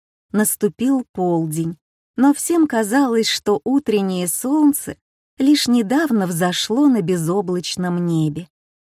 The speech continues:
Сеси не только выжила, что само по себе являлось поводом торжествовать, но и произвела на свет мальчика,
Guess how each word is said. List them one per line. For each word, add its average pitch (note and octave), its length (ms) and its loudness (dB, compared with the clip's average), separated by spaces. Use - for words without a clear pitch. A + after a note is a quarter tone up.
Сеси C4 680 0
не A#3+ 180 4
только D4 460 0
выжила, F3 580 0
что - 260 -2
само A3 360 0
по G3+ 100 -2
себе G3 400 -2
являлось G3+ 680 0
поводом F#3 540 0
торжествовать, G3+ 1000 -4
но A#3 200 4
и A#3+ 100 2
произвела G#3 720 0
на F#3 200 0
свет A3 420 -4
мальчика, G#3+ 800 -4